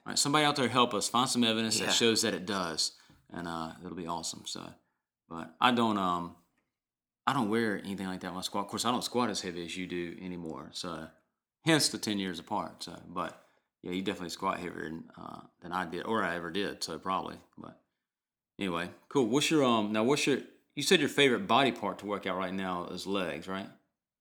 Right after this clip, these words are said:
Speaker 2: Yeah, I mean, I would say it's more of l-, the lifts that I like to do, which is squats and deadlifts.
Speaker 1: Okay.
Speaker 2: Which would obviously work your legs, but yeah.
Speaker 1: Okay, cool. Now, what would you say is your, um, what's your, what do you think is your best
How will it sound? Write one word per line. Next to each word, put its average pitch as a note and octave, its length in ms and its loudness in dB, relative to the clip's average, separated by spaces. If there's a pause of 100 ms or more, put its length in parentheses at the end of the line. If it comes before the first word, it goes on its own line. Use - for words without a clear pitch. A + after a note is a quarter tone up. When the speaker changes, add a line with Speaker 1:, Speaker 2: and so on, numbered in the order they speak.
(520)
Speaker 2:
Yeah, B2+ 200 2
I - 20 2
mean, A2 100 0
I A2 80 2
would G2 140 -2
say F#2 240 2
it's F2 220 -6
more D#2+ 280 -6
of - 80 -12 (480)
l-, - 100 -18 (140)
the E2+ 100 -12
lifts F#2 380 -4
that - 100 -4
I A1 40 -6
like F#2+ 160 -8
to F2+ 100 -12
do, F2+ 160 -6
which F2 160 -16
is - 80 -12
squats - 360 -10
and F#2 80 -12
deadlifts. F#2 680 -16 (120)
Speaker 1:
Okay. G#2 200 -4 (520)
Speaker 2:
Which - 220 -12
would F2+ 320 -14
obviously - 320 -18
work F#2 180 -14
your F2+ 100 -12
legs, F2+ 240 -14
but - 140 -18
yeah. - 60 -18 (500)
Speaker 1:
Okay, A#2+ 160 -6 (200)
cool. G2+ 240 0 (200)
Now, A2+ 140 4
what C#3 140 8
would D3 120 4
you D#3 80 4
say B2+ 460 8
is G#2+ 180 4
your, G#2 180 2
um, F2+ 440 0 (720)
what's C3 280 4
your, C#3 240 6
what C3 120 6
do F#3+ 60 10
you G3 60 6
think D#3 280 6
is A#2 160 4
your A2+ 180 4
best A2+ 600 4